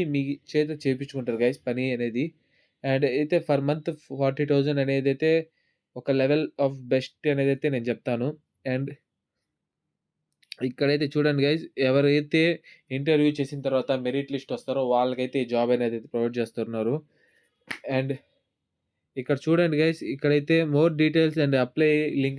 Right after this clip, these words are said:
అని ఉంటుంది, దాని మీద మీరు క్లిక్ చేసిన తర్వాత click here అనేది మీకు ఒక ఇంటర్ఫేస్ అంటే Swiggy వాళ్ళ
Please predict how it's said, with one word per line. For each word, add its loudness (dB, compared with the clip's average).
అని -2
ఉంటుంది, 0
దాని 0
మీద 2
మీరు 0
క్లిక్ -4
చేసిన -2
తర్వాత 0
click -6
here 2
అనేది -2
మీకు 0
ఒక 0
ఇంటర్ఫేస్ 0
అంటే 0
Swiggy -4
వాళ్ళ 4